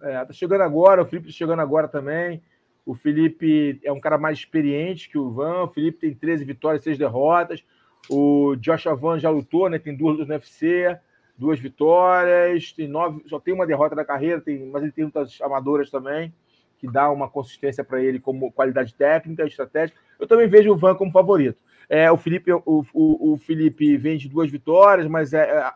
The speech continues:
agora é outra, é outro nível da prateleira, né? Agora é o U F C, a história é outra. O Joshua já tá familiarizado no U F C, já estreou, já entendeu a dinâmica do U F C, então já foi testado na organização, então acho que é devido aí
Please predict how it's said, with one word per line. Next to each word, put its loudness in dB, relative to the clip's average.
agora -2
é -4
outra, 0
é -2
outro -2
nível -4
da -4
prateleira, -2
né? -6
Agora -2
é -2
o -2
U -2
F -10
C, -4
a -4
história -2
é 2
outra. 0
O -2
Joshua 0
já 0
tá 0
familiarizado -2
no -4
U -2
F -10
C, 0
já -4
estreou, 0
já 0
entendeu 6
a 6
dinâmica -6
do -4
U 0
F -12
C, -4
então -14
já -2
foi -6
testado 2
na -4
organização, -8
então -6
acho -6
que 0
é 2
devido 0
aí 0